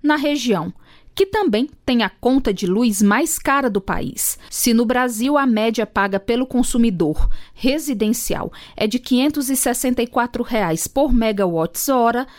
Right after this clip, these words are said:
na região norte esse valor vai para seiscentos e quarenta e oito. Essa discrepância foi tema de audiência pública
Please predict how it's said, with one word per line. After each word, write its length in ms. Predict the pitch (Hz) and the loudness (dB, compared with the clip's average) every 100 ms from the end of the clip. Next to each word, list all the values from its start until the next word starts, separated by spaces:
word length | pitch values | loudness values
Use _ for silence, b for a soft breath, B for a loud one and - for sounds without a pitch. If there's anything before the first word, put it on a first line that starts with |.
| B - | B -4
na 100 | 392 | 0
região 360 | 262 240 247 | 2 2 0
norte 480 | 269 190 - - 240 B B | 2 0 2 0 -2 B B
esse 220 | 254 - | -6 -2
valor 400 | 208 185 202 - - | 0 2 2 2 -2
vai 220 | 190 208 | -2 -2
para 340 | - 202 202 | 0 0 0
seiscentos 800 | 196 - 196 - 233 240 214 208 | 0 0 -2 0 0 0 0 0
e 40 | 294 | 0
quarenta 460 | 240 208 277 - | 0 0 -2 -2
e 100 | 190 | -4
oito. 400 | 143 - - - - B B B B - | -4 -8 -10 -10 -8 B B B B -6
Essa 260 | 269 277 | -4 -2
discrepância 880 | 240 - 330 330 - 226 254 - 381 | -4 -4 -2 -2 -2 -4 -2 0 -2
foi 240 | - 262 277 | 0 -2 -2
tema 440 | - 254 240 190 | -2 0 2 2
de 120 | 165 | 0
audiência 500 | 175 180 185 196 - | 0 0 -2 0 -2
pública 640 | 302 - 254 208 254 247 | -4 -2 0 0 0 -4